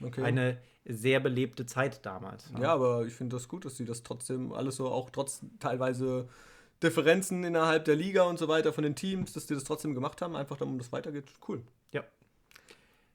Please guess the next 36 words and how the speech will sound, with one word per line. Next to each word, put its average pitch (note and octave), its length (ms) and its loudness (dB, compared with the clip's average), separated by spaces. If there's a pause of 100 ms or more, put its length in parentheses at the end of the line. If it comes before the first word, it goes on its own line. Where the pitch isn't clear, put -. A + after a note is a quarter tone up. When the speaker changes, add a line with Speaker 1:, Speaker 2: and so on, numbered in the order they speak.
Speaker 2:
Wir C#3+ 100 4
machen F#3+ 240 0
weiter E3+ 340 2
mit C#3 160 -2
der D#3 200 2
N D3 100 -2
F E3 160 -4
C E3+ 180 -6
South A2 460 0
und B2+ 160 -6
ich B2+ 80 -8
starte D3 260 0
jetzt D3+ 120 -2
mal C#3+ 80 0
mit B2+ 120 0
den A#2+ 80 -2
Falcons E3 640 -2
und C3+ 440 -2 (180)
tut - 200 -2
mir C#3 80 0
leid, B2+ 300 2
Andi, D3+ 320 -4 (480)
sehr D#3 340 10
<laughs> - 0 -
unspektakulär. D3 1000 2 (300)
Das C3+ 260 0
war C#3+ 120 6
tatsächlich C#3+ 680 0 (240)
nur D3 400 2
ein C#3+ 160 0
Namenswettbewerb. B2+ 1200 0 (440)
Ähm, B2 560 4 (560)
da C3 240 4
wurden D#3 560 0
mehrere D3+ 680 2
hundert F3 500 0